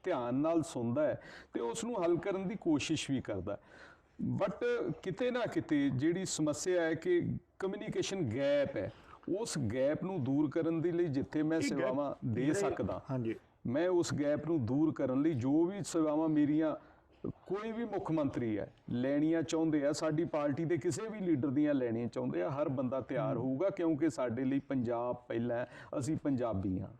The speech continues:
Speaker 2: ਕਿਉਂਕਿ ਸਭ ਤੋਂ ਪਹਿਲਾਂ ਨਾ ਇਹ ਚੀਜ਼ ਦੇ ਉੱਤੇ ਬਹੁਤ ਜ਼ਰੂਰੀ ਹੈ ਕੰਮ ਕਰਨਾ ਕਿ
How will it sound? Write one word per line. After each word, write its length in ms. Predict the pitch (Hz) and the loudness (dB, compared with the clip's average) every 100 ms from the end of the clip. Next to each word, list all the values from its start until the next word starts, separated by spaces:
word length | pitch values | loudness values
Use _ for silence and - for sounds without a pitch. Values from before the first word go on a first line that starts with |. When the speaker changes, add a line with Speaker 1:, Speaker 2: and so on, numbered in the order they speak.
| - - - - - | -20 -20 -20 -20 -4
Speaker 2:
ਕਿਉਂਕਿ 180 | 185 202 | -2 -2
ਸਭ 180 | 196 196 | -4 -4
ਤੋਂ 120 | 233 | -2
ਪਹਿਲਾਂ 280 | 175 160 160 | 2 2 2
ਨਾ 240 | 156 151 139 - - _ _ | 2 0 -2 -8 -18 _ _
ਇਹ 100 | 165 | 2
ਚੀਜ਼ 340 | 165 143 139 120 | 2 0 -2 0
ਦੇ 120 | 139 | -2
ਉੱਤੇ 300 | 131 - 139 | -2 -2 -4
ਬਹੁਤ 460 | 98 107 113 151 101 | -2 -4 -2 -4 -2
ਜ਼ਰੂਰੀ 520 | 107 110 127 139 107 | 0 0 2 2 0
ਹੈ 100 | 107 | -2
ਕੰਮ 240 | - 110 | -4 -6
ਕਰਨਾ 380 | 107 104 113 123 | -4 -4 -2 -4
ਕਿ 440 | - 120 117 123 | -4 0 2 2